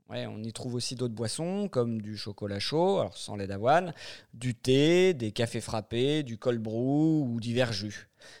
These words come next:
À Mata Mata, hein, on y va aussi pour déjeuner ou petit déjeuner. On a des pâtisseries et autres viennoiseries disponibles, ainsi qu'une carte pour le midi avec le fameux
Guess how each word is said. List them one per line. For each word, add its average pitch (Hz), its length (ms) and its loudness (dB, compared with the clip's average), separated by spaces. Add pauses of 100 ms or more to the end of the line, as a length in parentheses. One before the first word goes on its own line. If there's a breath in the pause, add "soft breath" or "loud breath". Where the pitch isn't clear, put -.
À 113 80 0
Mata 120 240 2
Mata, 123 260 4
hein, 151 320 4
on 135 140 0
y 139 80 2
va 139 100 4
aussi 139 240 0
pour 139 220 -6
déjeuner 156 420 2
ou 196 80 -2
petit 202 320 -4
déjeuner. 143 380 0 (400 loud breath)
On 107 100 -8
a 110 80 -4
des 123 200 0
pâtisseries 160 720 -2
et 120 40 2
autres 110 280 -4
viennoiseries 110 480 -4
disponibles, 120 540 -4
ainsi 131 240 -2
qu'une 123 280 -2
carte 151 320 0
pour 120 120 -2
le 113 100 0
midi 117 280 -4
avec 110 220 -2
le 113 80 -4
fameux 127 340 -2